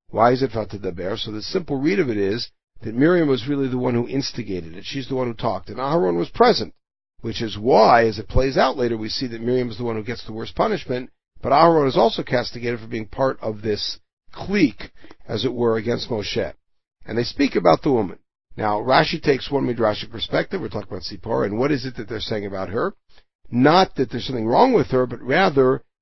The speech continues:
that Moshe has abandoned her. And that's connected to the previous Parsha, because she is standing there seeing these Eldad Medad prophecy,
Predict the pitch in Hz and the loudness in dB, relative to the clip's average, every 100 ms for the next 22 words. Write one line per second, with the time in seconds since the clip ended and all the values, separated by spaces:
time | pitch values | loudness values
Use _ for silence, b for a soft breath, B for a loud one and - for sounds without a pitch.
0 | - 113 135 202 196 139 123 123 131 - | -14 0 6 6 6 2 4 2 0 -6
1 | - - - 123 120 120 120 - - 123 | -18 -16 -6 0 2 2 0 -6 -10 -2
2 | 113 156 214 196 120 98 85 82 _ _ | 4 6 6 4 0 -2 -8 -14 _ _
3 | _ - 104 104 - - _ - - 120 | _ -4 -2 -2 -4 -16 _ -16 -6 -2
4 | 120 202 240 139 107 110 107 156 165 - | 4 4 4 0 -4 -10 -6 -4 -4 -4
5 | 147 143 - 247 180 151 151 _ _ - | -2 -2 -2 2 4 2 -2 _ _ -8
6 | 123 - 135 117 104 - - 185 180 123 | -8 2 4 4 0 -6 -4 0 0 -2
7 | - 180 185 147 113 - - 165 131 120 | -2 0 2 0 -2 -4 -2 0 0 -2
8 | 104 107 101 _ _ - 107 104 131 147 | -6 -10 -12 _ _ -14 -8 0 2 2
9 | 123 113 131 123 - 214 - 113 113 110 | 0 0 0 0 0 0 0 -6 -6 -6
10 | 117 | -8